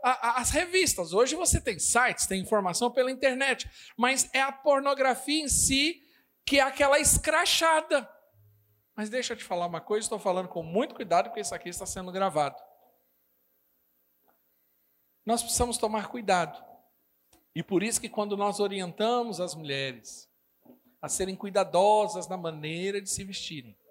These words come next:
é porque ela pode estar gerando estímulo visual no homem. Então ela tem que ser cuidadosa na maneira de se vestir, porque o homem é visual.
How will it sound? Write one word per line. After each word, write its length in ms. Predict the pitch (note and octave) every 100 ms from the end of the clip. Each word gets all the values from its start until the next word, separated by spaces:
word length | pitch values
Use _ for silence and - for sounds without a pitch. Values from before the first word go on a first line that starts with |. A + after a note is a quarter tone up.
| _ _ _ _ _ _ - -
é 80 | E3
porque 300 | F3+ E3+ F#3+
ela 220 | G3+ F#3
pode 600 | - D#3+ D#3 D3+ G#3 G#3 _ _
estar 380 | - - D#3+ D#3
gerando 560 | D#3 E3+ D3 D3 D3+ - _ _ -
estímulo 840 | - - - E3 A#3+ C4 C#4 D4+ _ -
visual 800 | E3+ F3 D#3 D3 C3+ D3 E3 _ _ _
no 120 | A3
homem. 360 | B3 D4 F#3+ - _ _ _ _ _ _ _ _ _ _ _ _ _ _ _ _ _ _ _ _ _ _ _ _ _ -
Então 180 | F3+ G#3+
ela 140 | A#3+
tem 140 | A#3 C4
que 60 |
ser 100 | - B3
cuidadosa 800 | A#3 A3 F#3+ F#3+ A#3 D4+ C#4
na 80 | B3
maneira 460 | G#3 F#3+ F3+ A3 C4
de 200 | D#4 -
se 80 | C#4+
vestir, 460 | C#4+ - E4+ C#4+
porque 180 | - -
o 100 | E3+
homem 400 | D#3+ G3+ C#4 C#4
é 60 | B3+
visual. 600 | F#3+ A3+ D4+ D#4 F4